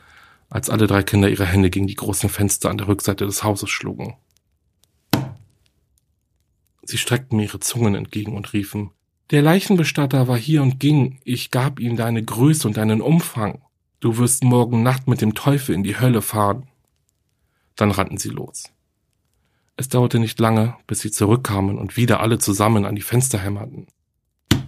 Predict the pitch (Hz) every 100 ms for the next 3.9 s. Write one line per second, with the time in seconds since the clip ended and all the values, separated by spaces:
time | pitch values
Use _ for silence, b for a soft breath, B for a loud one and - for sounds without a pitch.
0 | - - - - - - - - - -
1 | - - _ _ _ _ _ _ _ _
2 | _ _ _ _ 107 98 117 120 - 98
3 | - 101 - - - - - -